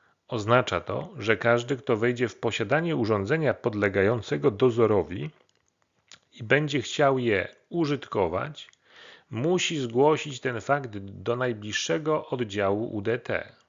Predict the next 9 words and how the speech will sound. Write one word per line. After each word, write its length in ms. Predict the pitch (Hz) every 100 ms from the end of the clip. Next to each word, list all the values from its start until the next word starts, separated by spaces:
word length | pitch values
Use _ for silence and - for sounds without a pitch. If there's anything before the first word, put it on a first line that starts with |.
| _ _ _ _ _ _ _ _ _ _ _ _ _ _ _ _ _ _ _ _ _ _ _ _ _ _ _ -
Obowiązek 760 | 117 135 135 185 196 185 131
zgłoszenia 580 | 117 117 123 170 175 165
urządzenia 580 | 123 131 117 107 160 147
do 200 | 117 -
ewidencji 800 | 110 110 101 90 85 - 151 -
spoczywa 580 | - - 143 - 151 143
na 220 | 131 135
osobach 640 | 147 139 139 117 101 -
fizycznych, 800 | - - 147 107 - - 135 143